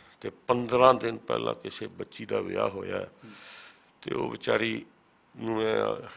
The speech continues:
Speaker 1: स्पीडो दा उसने कोई कॉस्ट्यूम ओदा खराब हो गया सी। ते ओ दुकान ते कहने लगी, "अंकल, ये मेरे को चक्कर लगवा रहे हैं दो तीन दिन से।" तो मैंने उसको कहा, "बेटा, कोई बात नहीं, मैं तुम्हारा चक्कर अभी ख़त्म कर देता हूँ,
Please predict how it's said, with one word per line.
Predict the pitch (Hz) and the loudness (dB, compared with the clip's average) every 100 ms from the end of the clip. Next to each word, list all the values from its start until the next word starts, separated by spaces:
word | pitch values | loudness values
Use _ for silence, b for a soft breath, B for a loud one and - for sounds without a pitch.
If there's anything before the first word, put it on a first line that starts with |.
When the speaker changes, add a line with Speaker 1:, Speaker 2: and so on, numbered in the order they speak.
| B B B B B - _ _ - | B B B B B -20 _ _ -14
Speaker 1:
स्पीडो | - - 117 107 113 113 | -12 -6 -4 2 4 8
दा | 113 | 10
उसने | 110 107 - 110 110 | 10 6 -2 -4 -4
कोई | 110 | -6
कॉस्ट्यूम | 104 110 104 - 117 107 107 | -6 -2 -2 -4 -8 -6 -4
ओदा | 104 107 | -2 -4
खराब | - 98 92 101 | -4 -6 -2 -2
हो | 95 85 | -4 -8
गया | 98 101 | -4 -4
सी। | 101 - B B B B B B B | -6 -14 B B B B B B B
ते | - | -8
ओ | 113 | -6
दुकान | 104 113 110 107 | -4 0 0 0
ते | - | -4
कहने | 104 110 104 | -6 -4 -2
लगी, | 101 98 | -4 -6
"अंकल, | 98 98 - 104 | -6 -8 -6 -6
ये | 101 101 | -4 -6
मेरे | 95 95 | -6 -6
को | 92 90 | -8 -12
चक्कर | - - - 104 | -12 -14 -6 -6
लगवा | 95 90 87 87 | -4 -6 -6 -4
रहे | 92 | -4
हैं | 92 92 | -6 -8
दो | 87 90 | -10 -12
तीन | - 92 | -12 -14
दिन | 92 92 | -12 -12
से।" | - 113 - B B B B B - | -12 -12 -12 B B B B B -12
तो | - | -6
मैंने | 113 113 120 | 0 0 0
उसको | 113 - 104 | -2 -4 -10
कहा, | - 98 98 | -10 -6 -6
"बेटा, | 95 - 95 | -6 -6 -8
कोई | - 95 | -6 -8
बात | 87 87 - | -8 -10 -10
नहीं, | 92 | -12
मैं | 90 | -10
तुम्हारा | 87 92 90 92 | -8 -6 -4 -6
चक्कर | 95 90 107 | -8 -10 -6
अभी | 98 98 | -6 -6
ख़त्म | 107 - 92 | -10 -14 -16
कर | 85 | -14
देता | - - - 90 | -16 -16 -16 -12
हूँ, | 92 | -12